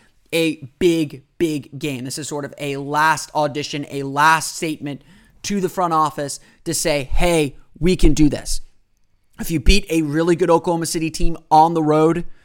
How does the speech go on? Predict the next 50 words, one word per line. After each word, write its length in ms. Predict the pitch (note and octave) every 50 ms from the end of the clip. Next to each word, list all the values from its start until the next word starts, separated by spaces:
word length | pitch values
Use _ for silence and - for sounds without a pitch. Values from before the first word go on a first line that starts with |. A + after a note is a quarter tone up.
| _ _ _ _ _ _ _ _
you 120 | D3 D3
know, 100 | D3 D3
climb 440 | C#3+ - - - D#3+ E3 E3+ F3+ F3+
back 260 | D#3+ F3+ F3+ F3+ -
to 80 | - F#3
within 280 | E3 - F#3+ F3 E3+
two 200 | D3 - F3+ F#3
and 80 | F#3 E3
a 40 | D3
half, 280 | - D#3+ E3+ E3 -
maybe 220 | E3 D#3 D3+ D#3+ D3
two 260 | - - - F#3+ F3
games 320 | D3 F3+ E3+ F3+ F3+ D#3
of 80 | E3 E3
the 80 | D3+ C3
final 320 | - E3+ E3 E3+ E3+ E3
playoff 360 | - - E3+ E3+ F3 F3+ E3+
spot, 440 | - - G3+ G3 G#3 G#3 - - _ - - - - _ _ _ _ _ _ _ _ _ _ _ -
then 240 | - E3 F3 F#3+ G3
you're 200 | F#3+ F#3 F#3 F#3
in 240 | - F3 F3+ F#3 F3
the 100 | E3 D#3+
race 400 | D3+ D#3+ D#3+ D#3+ D#3 - - - -
at 180 | D#3+ E3 E3 -
the 60 | E3+
trade 260 | - - E3+ D#3+ D3+
deadline, 400 | - D#3+ D3 D3 C#3+ C#3+ C#3 C#3
and, 120 | C3+ B2+ -
and 240 | C3+ C3+ C3 C#3 C#3+
maybe 340 | C#3+ D3+ D#3+ D3+ D#3+ D#3 D3
management 480 | D3 C#3+ D3 C#3+ C3+ C3 C#3+ C#3+ B2 _ _ _ _ _ _ -
has 180 | D#3+ D#3+ C#3+ -
to 100 | - D3
make 240 | C3+ C#3+ C#3 C3 - - -
that 240 | - C#3+ C3+ C3 -
decision 340 | C3 B2 - C#3 B2 B2+ C3
or 60 | C3
make 180 | B2+ B2+ B2+ C3+
a 40 |
really 260 | C3 B2+ C#3 C#3 C#3 C3
tough 280 | - - C#3 C#3 - -
call. 240 | - C3 C3 B2
And 100 | A2+ B2+
then 320 | C3+ C#3 C#3+ A2 A#2+ D#3+ E3
the, 100 | D#3 - _ _ _ -
the 100 | F3 E3+
calls 220 | F#3+ F#3+ F#3+ D3+
are 60 | F3
really 180 | E3 D#3+ D#3+ D3+
tou-, 280 | - - D#3 D3 -